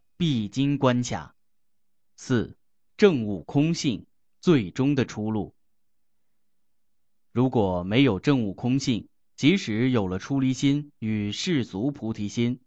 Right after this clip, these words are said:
也不能彻底解决最后的问题。什么是最后的问题呢？就是从根本上断除所有的贪嗔痴烦恼与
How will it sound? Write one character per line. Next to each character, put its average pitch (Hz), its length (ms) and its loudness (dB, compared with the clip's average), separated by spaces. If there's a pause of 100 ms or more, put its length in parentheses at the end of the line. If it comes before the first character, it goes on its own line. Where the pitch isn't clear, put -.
(220)
也 117 160 2
不 143 180 2
能 110 360 -2
彻 139 300 0
底 107 200 -2
解 104 160 -4
决 90 360 -4
最 127 260 0
后 160 220 -2
的 110 80 -4
问 101 180 -4
题。 - 280 -16 (880)
什 110 200 0
么 135 80 4
是 113 340 0
最 131 220 2
后 151 160 0
的 110 100 -4
问 101 160 -2
题 69 200 -14
呢？ 78 160 -14 (520)
就 131 160 4
是 104 360 0
从 113 260 -4
根 165 220 2
本 85 200 -2
上 104 280 0 (180)
断 143 260 4
除 110 360 -2
所 120 340 0
有 107 180 -2
的 92 240 -6 (200)
贪 117 380 0
嗔 123 280 -2
痴 151 400 -2
烦 127 340 0
恼 98 280 -2 (200)
与 104 300 -4